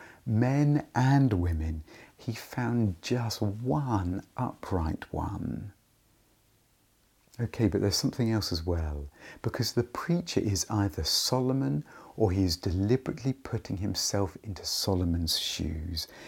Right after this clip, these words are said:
And Solomon literally had hundreds of women at his sexual disposal. They were the cause of his downfall. But think about it, given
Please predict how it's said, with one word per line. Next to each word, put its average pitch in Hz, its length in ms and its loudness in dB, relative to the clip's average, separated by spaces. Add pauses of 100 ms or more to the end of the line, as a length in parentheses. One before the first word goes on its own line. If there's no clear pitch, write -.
(160)
And 107 160 2
Solomon 113 1000 2
literally 90 600 0
had 90 400 -6 (260)
hundreds 120 920 0
of 92 280 -4
women 80 440 -2 (320)
at 92 240 -6
his 107 240 2
sexual - 680 0
disposal. - 1000 -4 (840)
They 104 80 -2
were 98 120 2
the 101 60 -2
cause 110 300 6
of 113 120 -4
his 107 140 -6
downfall. 78 720 -4 (760)
But 117 120 -4
think 135 280 0
about 82 400 -4
it, - 240 -8
given 143 480 2